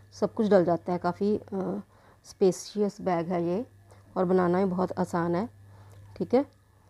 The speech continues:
तो मैंने ये अभी विंटर का चल रहा है तो विंटर के इसमें कपड़े डाले हैं, बहुत सारे डल गए हैं।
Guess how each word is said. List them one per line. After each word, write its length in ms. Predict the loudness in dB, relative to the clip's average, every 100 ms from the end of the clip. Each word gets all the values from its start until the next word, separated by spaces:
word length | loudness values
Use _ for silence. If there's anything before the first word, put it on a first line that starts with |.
| _ _ -6
तो 80 | 2
मैंने 340 | 4 6 6
ये 60 | 4
अभी 260 | 4 4 4
विंटर 320 | 2 2 -2
का 420 | 0 0 0 -4
चल 220 | -2 -2
रहा 160 | 0 -2
है 60 |
तो 120 | 0 0
विंटर 300 | 0 0 -2
के 280 | 0 0
इसमें 300 | -2 -2 -4 -4 -18 -20 -6
कपड़े 240 | -6 2 4
डाले 260 | 6 6
हैं, 100 | 2
बहुत 280 | 2 0 2
सारे 220 | 2 2
डल 160 | 4 4
गए 180 | 2 0
हैं। 200 | -2